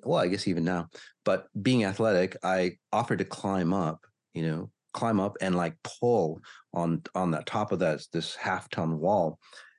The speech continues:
And lo and behold, my team members were pulling from underneath. I was pulling on top, and the thing just let go, and it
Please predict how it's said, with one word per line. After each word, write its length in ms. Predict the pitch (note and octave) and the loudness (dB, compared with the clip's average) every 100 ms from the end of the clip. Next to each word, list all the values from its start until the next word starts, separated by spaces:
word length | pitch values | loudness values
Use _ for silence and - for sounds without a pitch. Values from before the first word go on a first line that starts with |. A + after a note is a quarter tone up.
| - | -6
And 220 | G2 G2 | 0 2
lo 140 | A2+ C3+ | 2 4
and 100 | C#3+ | 6
behold, 440 | C#3+ D#3+ C#3 G#2 | 6 4 4 2
my 140 | G2+ | 0
team 240 | G#2 - D3+ | 0 2 4
members 360 | B2+ G#2+ F#2+ | 4 4 2
were 120 | F#2 F2+ | 0 -4
pulling 440 | - A#2 A2+ G#2 | 0 2 4 2
from 220 | G2+ F#2+ | 0 0
underneath. 500 | F#2 F2 F2 C#3 D#3+ - - _ | 2 2 4 4 2 -2 -20 _
I 140 | - G2 | -2 0
was 120 | G2+ | 0
pulling 320 | - G#2+ G2 | 0 0 2
on 180 | E2 D#2+ | 2 0
top, 360 | - A#2 D#3+ D#3+ | -2 0 0 2
and 480 | F2+ F2 E2+ E2 | 2 2 0 0
the 120 | E2 E2+ | 0 0
thing 280 | - A2 | 2 2
just 300 | G2+ G2 - - | 2 0 -2 -4
let 280 | E2 F#2 - | 0 0 2
go, 360 | C#3+ B2 G#2 - - _ | 2 2 0 -6 -20 _
and 200 | - G#2 | -2 0
it 220 | G2+ F#2 | 2 0